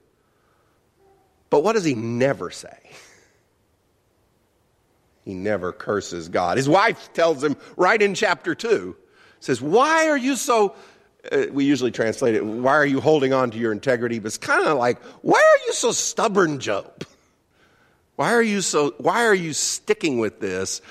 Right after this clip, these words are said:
Just curse God and get it over with. God doesn't love you. Why should you persist in trying to obey God and follow God?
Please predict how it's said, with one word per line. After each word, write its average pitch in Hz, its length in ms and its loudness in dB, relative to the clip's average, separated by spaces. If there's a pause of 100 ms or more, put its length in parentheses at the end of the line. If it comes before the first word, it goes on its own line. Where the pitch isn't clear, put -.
(280)
Just 190 360 2 (1040)
curse 226 400 2
God 110 560 0 (600)
and 104 180 -4
get 131 140 2
it 127 100 2
over 98 180 0
with. 87 120 -10
God 185 200 -4
doesn't 135 220 -2
love 120 200 -2
you. 139 360 -4 (800)
Why 131 260 0
should 127 240 -8
you 123 120 -6
persist - 520 -8
in 98 260 -8 (540)
trying 104 340 -2
to 101 120 -4
obey 92 320 -4
God 82 440 -12 (400)
and 95 160 -8
follow 82 320 -4
God? - 400 -20